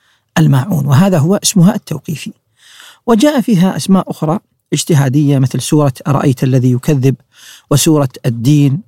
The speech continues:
وسورة التكذيب، وأيضًا سورة اليتيم، لورود هذه الألفاظ والمعاني في آياتها. هذه السورة من السور المكية،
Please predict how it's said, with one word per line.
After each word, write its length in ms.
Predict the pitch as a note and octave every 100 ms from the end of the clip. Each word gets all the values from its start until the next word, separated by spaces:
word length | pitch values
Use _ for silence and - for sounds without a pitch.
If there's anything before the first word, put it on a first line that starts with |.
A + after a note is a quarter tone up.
| -
وسورة 400 | A2+ C#3+ C#3+ C3+ -
التكذيب، 640 | - - B2+ A#2+ D#3 D3 C3+ _ _ _ _ -
وأيضًا 280 | D3+ D3
سورة 340 | C#3 - D3 C3 -
اليتيم، 480 | B2+ B2+ F#3+ G#3+ A#3 _ _ _ -
لورود 640 | D3+ C#3 E3+ A#3 C4 A#3+ - -
هذه 540 | F3 F#3 D3+ C#3 C#3+
الألفاظ 500 | - B2+ - G3+ F#3
والمعاني 440 | C3 C3 E3 A3
في 100 | A3+ -
آياتها. 380 | - C#3+ - - _ _ _ _ _ _ _ -
هذه 260 | B3+ G#3
السورة 440 | E3+ - D#3 D#3+ - -
من 80 | E3
السور 400 | C#3 - C#3+ - _ _ _ -
المكية، 600 | E3+ C3+ - C3+ E3 F#3